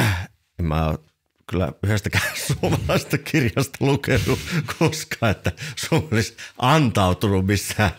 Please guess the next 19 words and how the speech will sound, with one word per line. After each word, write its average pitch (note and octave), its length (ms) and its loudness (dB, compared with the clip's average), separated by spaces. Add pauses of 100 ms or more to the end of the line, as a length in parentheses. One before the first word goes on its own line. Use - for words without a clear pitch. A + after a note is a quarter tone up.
(380)
käymässään F#2+ 540 2
sodassa. F#2+ 540 0 (1120)
Et F2+ 120 -2 (120)
kyllä F2+ 180 0
sekin F2 260 -2
mun F#2 120 2
mielestä F#2+ 260 -2
kertoo G2 380 -2
niinku F#2+ 160 -2
tämmöstä, - 480 -4 (1400)
eh, - 100 -2 (680)
kertoo D3+ 380 0
itse D#3 220 -2
asiassa - 160 -4
aika - 160 -2
paljon F#2+ 340 0 (440)
suomalaisten F#2+ 600 0
näkemyksistä F2 640 -2 (1400)
aihepiiristä. - 760 -6